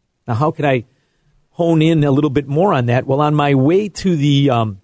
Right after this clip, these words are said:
podcast today, I always, as you, as you know, if you're listening to this, you're probably listening to it 'cause I called in the morning shows and I call in Joe Walsh and I've called in the different radio shows, primarily on these topics of,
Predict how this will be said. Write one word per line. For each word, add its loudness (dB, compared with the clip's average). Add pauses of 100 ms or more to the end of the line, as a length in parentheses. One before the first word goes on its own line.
(240)
podcast -6
today, -6 (1120)
I -2
always, 0
as -4
you, -10
as -4
you -6
know, -6
if -20
you're -4
listening -6
to -14
this, -8
you're -16
probably -4
listening -4
to -12
it -16
'cause -14
I -8
called -4
in -6
the -10
morning -4
shows -4
and -12
I -16
call -4
in -6
Joe -10
Walsh -2 (460)
and -2
I've -4
called -2
in -2
the -2
different -8
radio 0
shows, -4 (320)
primarily 0
on 2
these -2
topics -6
of, -6